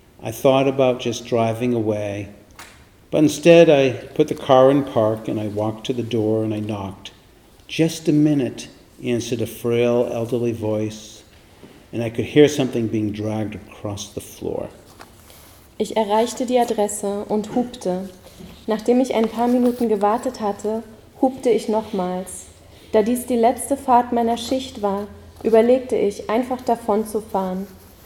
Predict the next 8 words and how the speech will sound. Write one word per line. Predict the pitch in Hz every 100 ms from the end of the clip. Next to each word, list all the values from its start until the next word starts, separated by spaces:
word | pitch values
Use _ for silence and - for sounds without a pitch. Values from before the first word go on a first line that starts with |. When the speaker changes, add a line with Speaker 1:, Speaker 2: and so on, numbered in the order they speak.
| -
Speaker 2:
Aber | 208 220
stattdessen | 233 240 240 240 262 214 220 240 -
schalte | - 208 220 247
ich | 240
den | 220 202
Wagen | 190 202 247 240
auf | 208 -
Parken, | - 190 202 - 247